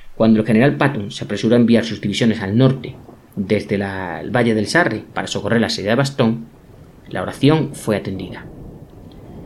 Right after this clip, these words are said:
El veinte de diciembre, para consternación de los alemanes y deleite de los pronosticadores estadounidenses, igualmente sorprendidos por el cambio de rumbo,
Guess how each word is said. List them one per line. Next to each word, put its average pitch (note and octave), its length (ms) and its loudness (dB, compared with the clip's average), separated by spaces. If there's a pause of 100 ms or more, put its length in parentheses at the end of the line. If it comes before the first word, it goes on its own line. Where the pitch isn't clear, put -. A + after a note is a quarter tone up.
(240)
El A2+ 120 2
veinte C3+ 200 6
de A2+ 60 6
diciembre, C#3 500 6
para A2+ 200 0
consternación A2 520 2
de C3 60 6
los C3 100 4
alemanes A#2 460 6
y C3 80 2
deleite C3+ 640 4
de G#2 60 -6
los F#2+ 120 -10
pronosticadores G2+ 840 0
estadounidenses, G#2+ 760 0 (500)
igualmente G2+ 540 -6
sorprendidos A#2 600 0
por - 260 -12
el - 80 -12
cambio F#2 320 -6
de D3 80 4
rumbo, B2+ 400 4